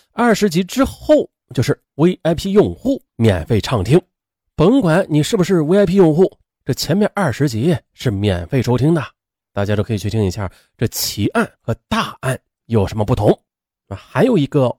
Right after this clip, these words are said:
外国大案纪实的专辑也同步上线，大家都可以去同步收听一下这外国大案纪实又有什么不同。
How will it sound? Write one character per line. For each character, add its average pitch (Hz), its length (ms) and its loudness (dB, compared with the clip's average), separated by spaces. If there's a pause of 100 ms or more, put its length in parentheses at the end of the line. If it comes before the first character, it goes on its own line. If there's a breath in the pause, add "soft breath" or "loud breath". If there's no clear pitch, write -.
(140)
外 196 260 2
国 101 200 0
大 113 140 -4
案 101 140 -2
纪 113 100 -2
实 107 140 -4
的 98 80 -6
专 104 200 0
辑 90 220 -12 (180)
也 107 120 -2
同 113 180 -6
步 120 80 0
上 113 180 -2
线， - 160 -2 (300)
大 101 100 -4
家 98 160 -2
都 104 80 0
可 - 160 -6
以 104 60 -4
去 95 360 -2
同 110 220 -6
步 123 220 -2
收 127 140 -2
听 120 160 -2
一 107 80 0
下 104 200 -6 (140)
这 110 80 -6 (120)
外 202 200 0
国 101 160 0
大 107 60 2
案 95 120 0
纪 101 80 2
实 90 320 -6 (100)
又 104 280 2
有 85 100 -4
什 101 120 -10
么 92 100 -4
不 101 80 -4
同。 101 260 -4